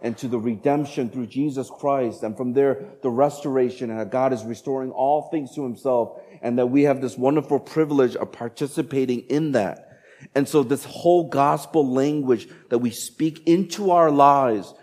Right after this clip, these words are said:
as we struggle and go through the difficulties of life, that we can speak that to ourselves. And that's what we want to teach you through the book of Titus. And the third reason is we want people to be motivated by the gospel,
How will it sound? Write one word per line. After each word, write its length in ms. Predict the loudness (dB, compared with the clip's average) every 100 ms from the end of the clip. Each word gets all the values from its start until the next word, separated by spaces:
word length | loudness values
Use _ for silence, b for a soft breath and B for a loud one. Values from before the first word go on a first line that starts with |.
| B B
as 160 | -4
we 80 | -4
struggle 640 | -8 -2 4 4 4 0
and 160 | 0 2
go 180 | 4 4
through 280 | 2 -2 0
the 80 |
difficulties 720 | 0 0 0 -2 0 0 0 -2
of 160 | -2
life, 340 | 0 0 0 -4 B B -4
that 100 | -4
we 100 | -2
can 120 | -6
speak 340 | -6 -4 0
that 200 | 2 0
to 100 | 2
ourselves. 420 | 0 0 -2 -2 -2
And 140 | 0
that's 160 | 2 4
what 140 | 2
we 80 | 4
want 180 | 0 -2
to 180 | -6
teach 280 | -8 -8 -4
you 240 | -2 -4 B B -4
through 140 | -2
the 60 | 0
book 220 | 0 -4
of 80 | -4
Titus. 520 | -4 0 2 0 -8 -20 b b
And 120 | -4
the 60 | -2
third 440 | 8 10 10 6
reason 420 | 4 4 4 2
is 140 | -2 -2
we 140 | 0
want 260 | 2 2 0
people 360 | -6 -2 -2 -2
to 120 | -2
be 140 | -2
motivated 640 | 0 2 2 4 2 2 0
by 100 | 0
the 100 | 0
gospel, 640 | 0 0 -2 -6 -6